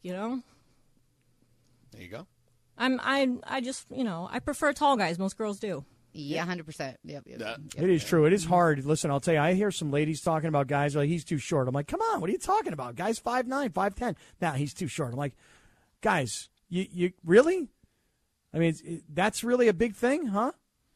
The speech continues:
Speaker 2: Yeah, dude. It, there, it, it's okay, though. Like, to each their own.
Speaker 4: I know, it's tough. This is a tough
Speaker 2: You know, I
Speaker 4: crowd
Speaker 2: used
Speaker 4: right here.
Speaker 2: when, when, I, I don't know if Bas-, um, there's a lot of Baskin Robbins anymore, but I used to always say, you know, my saying to people when they'd say things like that, I'd be like,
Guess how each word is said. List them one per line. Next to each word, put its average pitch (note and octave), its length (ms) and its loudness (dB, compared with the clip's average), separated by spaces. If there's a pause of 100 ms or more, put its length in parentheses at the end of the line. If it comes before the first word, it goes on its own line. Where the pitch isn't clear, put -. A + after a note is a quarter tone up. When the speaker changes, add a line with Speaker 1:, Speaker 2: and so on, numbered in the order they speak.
(240)
Speaker 2:
Yeah, B3 320 0
dude. F#3+ 320 -4
It, D#3+ 140 -4
there, E3 240 -2
it, D#3+ 160 -4
it's E3+ 160 -4
okay, A3+ 340 -2
though. F3 340 0
Like, C#3+ 260 -6 (640)
to D#3+ 140 -4
each - 300 -8
their G3 160 0
own. B3+ 240 -4 (180)
Speaker 4:
I - 40 -10
know, E3+ 120 -4
it's - 140 -14
tough. - 300 -4
This G#3 100 0
is G4+ 80 2
a - 40 -2
tough G#3+ 160 6
Speaker 2:
You F#3+ 40 4
know, F#3 80 4
I E3+ 120 6
Speaker 4:
crowd G#3 80 6
Speaker 2:
used A3+ 100 6
Speaker 4:
right C#3+ 140 2
here. C3 140 -2
Speaker 2:
when, F3 280 0
when, E3+ 240 -6
I, D#3+ 160 -4
I F3 80 2
don't A3+ 80 2
know A#3 80 2
if F#3 80 -6
Bas-, F3 340 2
um, D#3+ 80 -2
there's D#3 160 -4
a D3+ 40 -6
lot D3+ 120 4
of C#3+ 80 2
Baskin D3 400 0
Robbins C3+ 400 0
anymore, F#2+ 300 -10
but A#2+ 120 -8
I B2 60 -2
used C#3+ 200 -6
to D#3 60 -2
always D3+ 240 -2
say, F#3+ 240 -4
you A2 140 -10
know, A2+ 80 -10
my A#2+ 140 -4
saying F3+ 360 -2
to F3+ 60 -12
people D3 240 -6
when B2+ 100 -2
they'd B2 200 -4
say D3+ 180 -6
things C#3 220 -8
like B2+ 160 -4
that, D#3 100 0
I'd D3+ 60 -4
be C#3 60 -4
like, B2+ 120 -4